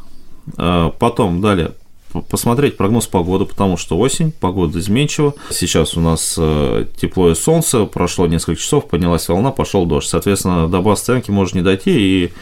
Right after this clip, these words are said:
э, что делают рыбаки, они идут до ближайшего убежища, до ближайшего острова.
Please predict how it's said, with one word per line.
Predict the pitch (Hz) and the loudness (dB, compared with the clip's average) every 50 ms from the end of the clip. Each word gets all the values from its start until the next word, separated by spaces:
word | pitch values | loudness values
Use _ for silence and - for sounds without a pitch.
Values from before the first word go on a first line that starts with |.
| - - - - - - - - | -16 -16 -16 -14 -14 -10 -4 0
э, | - 85 85 85 80 76 | 2 2 4 4 4 2
что | - - 95 | 2 0 0
делают | 95 95 90 85 - | 2 2 2 2 2
рыбаки, | 90 92 110 135 - - 151 | 2 2 2 2 2 2 0
они | 107 90 101 98 90 85 | 2 2 2 2 2 2
идут | 85 95 87 | 2 0 2
до | 92 85 80 | 2 2 2
ближайшего | 76 78 80 92 92 - - - 80 | 2 0 0 0 0 0 0 0 0
убежища, | 90 117 123 110 - - - | 2 2 2 0 0 -2 -4
до | 85 78 | -4 -2
ближайшего | 85 87 95 87 85 - - 80 73 | -2 0 0 0 0 0 0 0 0
острова. | 71 - - - - - - | 0 0 -2 -2 -4 -4 -6